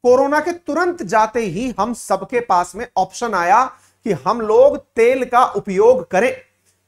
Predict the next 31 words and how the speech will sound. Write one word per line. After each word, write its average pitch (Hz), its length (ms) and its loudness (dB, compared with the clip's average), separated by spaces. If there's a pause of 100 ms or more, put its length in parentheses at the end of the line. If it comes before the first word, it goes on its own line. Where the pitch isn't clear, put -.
(140)
दुनिया 233 280 2
वापस 220 380 0
से 262 160 -6
इकोनॉमी 247 400 0
बूम 240 260 -4
करने 240 280 0
लगी। 226 280 -6 (320)
इस 339 160 -2
बात 233 340 2
से - 140 -4
अब 262 260 0
ये 226 160 -2
लोग 240 220 2
नाराज 185 540 2
हो 143 60 -8
चुके 139 280 -10
थे। 151 220 -16 (340)
इनने 247 240 -4
कहा, 240 220 2
"बेटा, 214 480 -2 (340)
जब 254 280 -2
ज़ीरो 233 360 0
डॉलर 254 300 4
पर 254 140 -2
पहुंच 214 340 -6
गया 180 200 0
था, 208 160 -2
यानी 220 200 -6 (100)
almost, 226 400 0 (160)
मतलब 202 360 -6
वैसे 185 460 -4